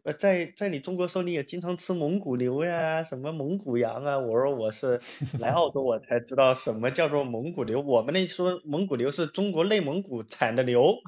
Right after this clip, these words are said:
Speaker 1: <laughs> 叫蒙古牛。”
Speaker 2: 嗯。
Speaker 1: 嗯，他们是有
Speaker 2: 对，我觉得这个特有意思，
Speaker 1: 烹饪的方法。
Speaker 2: 就是，呃，除了柠檬鸡之外，大家可能还听过一个笑话，就是在，你要是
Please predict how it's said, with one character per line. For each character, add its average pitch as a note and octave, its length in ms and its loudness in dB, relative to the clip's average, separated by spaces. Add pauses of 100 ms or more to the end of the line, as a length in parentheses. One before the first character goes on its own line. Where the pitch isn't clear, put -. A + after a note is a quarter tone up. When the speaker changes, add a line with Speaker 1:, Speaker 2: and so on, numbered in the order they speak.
(140)
Speaker 1:
<laughs> - 220 -20
叫 B3 160 2
蒙 C#3 240 0
古 D3+ 180 0
牛。” A2 380 0
Speaker 2:
嗯。 B2+ 600 -12
Speaker 1:
嗯， A2+ 120 -12 (280)
他 B2 100 -2
们 C3 100 -2
是 D3+ 60 0
有 D3+ 60 4
Speaker 2:
对， C#3 80 6
我 B2+ 40 6
觉 C#3+ 120 2
得 F#3 100 10
这 G3 180 8
个 C#3+ 160 6
特 D#3+ 140 2
有 C#3 140 6
意 B2+ 180 4
思， A#2 140 -6
Speaker 1:
烹 G#2 60 -2
饪 - 0 -
的 - 40 -18
方 - 0 -
法。 - 100 -20 (180)
Speaker 2:
就 F#3 120 4
是， E3+ 300 4
呃， B2+ 260 6
除 - 160 0
了 G3+ 100 6
柠 D#3+ 160 6
檬 G#3 160 4
鸡 G3+ 140 0
之 F#3+ 100 4
外， F#3 160 8
大 E3 160 6
家 F#3 80 8
可 F3+ 120 2
能 C3 120 -2
还 C#3 140 4
听 F3+ 160 0
过 D#3+ 80 4
一 C3+ 80 2
个 C3 80 4
笑 C3 240 4
话， A2+ 140 0
就 A#2+ 120 0
是 A#2 80 -2
在， D3+ 180 2
你 C3 120 -4
要 D3 100 2
是 C#3+ 220 -4